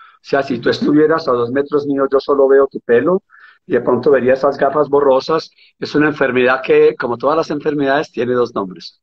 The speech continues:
Speaker 1: Uno para los ricos y otro para los pobres.
Speaker 2: Ujú.
Speaker 1: <laughs> Ustedes saben que un rico nunca tiene hinchazón, él tiene hematoma. Sí, eso es muy diferente. Y un
Speaker 2: Ay,
Speaker 1: rico
Speaker 2: no sé.
Speaker 1: tiene erupción y un pobre tiene carrancil o sarna.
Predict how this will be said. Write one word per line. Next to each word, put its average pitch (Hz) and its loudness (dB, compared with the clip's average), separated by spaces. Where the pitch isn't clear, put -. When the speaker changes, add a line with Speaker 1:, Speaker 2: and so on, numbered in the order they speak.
Speaker 1:
Uno 131 -2
para 143 0
los 160 2
ricos - -6
y 160 0
otro 160 0
para 104 -2
los 98 -12
pobres. - -10
Speaker 2:
Ujú. 247 2
Speaker 1:
<laughs> - -4
Ustedes 143 0
saben 170 2
que 165 -2
un 165 -4
rico 165 0
nunca 165 -2
tiene 165 0
hinchazón, 147 0
él 123 -2
tiene 139 0
hematoma. 123 -2
Sí, 80 -14
eso - -10
es 143 -2
muy 151 2
diferente. 131 0
Y 370 4
un 339 4
Speaker 2:
Ay, 320 4
Speaker 1:
rico 427 4
Speaker 2:
no 185 4
sé. 180 2
Speaker 1:
tiene 180 4
erupción 170 0
y 170 2
un 151 0
pobre 160 0
tiene 165 -2
carrancil 131 -2
o 135 2
sarna. 127 -4